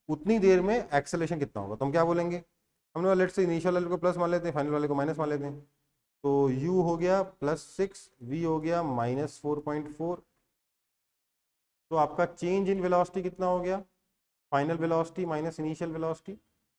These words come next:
that is equal to minus टेन पॉइंट फ़ोर meter per second। और टाइम तो आपको पता ही है, एक्सेलरेशन कितना हो गया? माइनस टेन पॉइंट फ़ोर upon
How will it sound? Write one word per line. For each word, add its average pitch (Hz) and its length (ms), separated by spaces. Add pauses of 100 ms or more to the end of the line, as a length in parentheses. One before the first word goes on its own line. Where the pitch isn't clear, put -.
(240)
that 131 140
is 139 140
equal 143 160
to 147 100 (140)
minus 147 420 (100)
टेन 143 300
पॉइंट 180 240
फ़ोर 160 460 (140)
meter 131 300
per 127 340
second। - 280 (920)
और 120 160
टाइम 156 200
तो 170 80
आपको 160 120
पता 160 180
ही 190 140
है, 165 140 (1040)
एक्सेलरेशन 151 460
कितना 160 220
हो 156 120
गया? 165 120
माइनस 131 640
टेन 139 260
पॉइंट 131 280
फ़ोर 160 320
upon 185 380